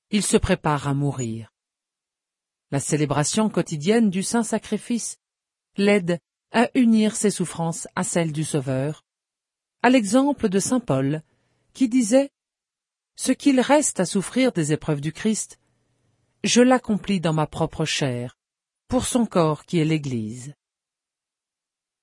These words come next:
Quand je ne pourrai plus dire la Sainte Messe, dit le père Marie-Joseph à son père spirituel, le cœur de Jésus pourra me retirer de ce monde,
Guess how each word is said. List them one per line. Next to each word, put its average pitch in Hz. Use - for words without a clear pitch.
Quand 226
je 240
ne 240
pourrai 247
plus 240
dire 254
la 208
Sainte 165
Messe, 180
dit 151
le 143
père 165
Marie-Joseph 151
à 151
son 135
père 131
spirituel, 175
le 190
cœur 285
de 208
Jésus 175
pourra 214
me 190
retirer 175
de 160
ce 156
monde, 170